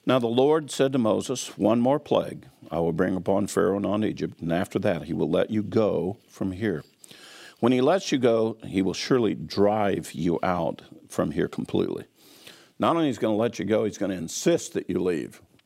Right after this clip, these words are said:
You know, whereas before he wouldn't let him go, now he insists that you leave. But let me just go ahead and say something right now.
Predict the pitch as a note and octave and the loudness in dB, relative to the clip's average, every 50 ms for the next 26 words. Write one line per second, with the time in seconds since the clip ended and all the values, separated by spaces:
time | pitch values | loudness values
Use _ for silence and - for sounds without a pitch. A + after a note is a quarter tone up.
0 | _ _ G2+ F#2+ G2 F2 F#2 G#2 A2 G#2+ G2 F#2 E2+ - - F#2 E2+ - - C3 | _ _ -4 -2 -2 0 0 0 0 0 0 -2 -4 -6 -8 -8 -6 -2 0 2
1 | C3+ B2+ A2+ F#2 F#2+ G#2 G2+ F2 F2 F#2 G2+ C#3+ E3 C#3+ B2+ A2+ F#2 F#2 G2 G2 | 2 2 0 0 -2 -2 -2 -2 0 0 2 2 2 2 0 -2 -4 -4 -2 -2
2 | G2+ B2 D#3+ E3 D3 A#2+ G2 F#2+ F#2+ - - - - G#3+ G#3+ F#3 - - - - | -2 0 0 0 -2 -2 -4 -4 -6 -6 -8 0 2 2 2 2 0 -6 -10 -12
3 | - - F2+ F2 - - E2 D#2+ C#2+ D2+ F2 D2+ B1 - - - - - - - | -8 -4 -4 -4 -2 -2 -2 -2 0 0 0 0 -2 -6 -14 -20 -20 -20 -20 -20
4 | - - - - _ _ - F2 F2+ - B2+ D3 D#3 C#3+ C3 A2+ - - A#2+ A2+ | -20 -20 -20 -20 _ _ 0 2 4 4 4 2 2 0 -2 -2 0 0 2 2
5 | G#2 F2+ E2+ - - G2 G2 F#2 - - F2 E2+ - F2 E2+ E2 D#2+ D#2+ D2 - | 0 -2 -4 -2 0 0 0 0 -2 -4 -6 -6 -4 -6 -6 -4 -6 -6 -8 -10
6 | E2+ E2+ A#1 - | -12 -14 -14 -16